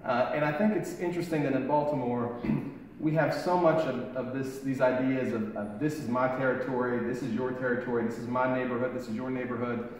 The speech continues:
Um, when in truth is, the truth is we're, it's an incre-, incredibly compact city. Everything's very, very close to each other. All the neighborhoods are very close to each other here in Baltimore. So, um, I decided to start pulling together a coalition,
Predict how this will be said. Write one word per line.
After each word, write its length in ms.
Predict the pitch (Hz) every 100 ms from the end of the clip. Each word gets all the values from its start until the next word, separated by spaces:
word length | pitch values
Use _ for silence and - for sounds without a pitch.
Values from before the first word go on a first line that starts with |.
| - - - -
Um, 460 | 127 117 120 - - - - -
when 240 | 147 160 151
in 240 | 135 131
truth 340 | - 294 302 156
is, 320 | 127 117 -
the 60 |
truth 180 | 240 262
is 140 | 160 -
we're, 420 | 127 117 - -
it's 260 | 151 - - - - -
an 240 | 123 135 135
incre-, 360 | - 202 190
incredibly 560 | 147 - - 165 143 -
compact 440 | 160 143 139 113
city. 360 | - 143 107 -
Everything's 420 | 160 160 131 117
very, 460 | 110 127 147 143 135
very 360 | 123 117 107
close 300 | 131 120 107 -
to 40 |
each 160 | 104 107
other. 300 | 104 104 101
All 140 | 131
the 60 | 135
neighborhoods 280 | 123 117 107
are 60 |
very 160 | 113 107
close 180 | 123 104
to 60 | 110
each 80 |
other 140 | 104 104
here 80 | 107
in 100 | 104
Baltimore. 460 | 101 101 104 95 - - - - - - -
So, 420 | - 165 151 147
um, 400 | 147 143 143 -
I 80 | 160
decided 440 | 160 202 214 202
to 80 | -
start 280 | - 156 -
pulling 240 | 151 139
together 520 | 139 131 127 123 110
a 20 |
coalition, 640 | 151 151 131 - 139 143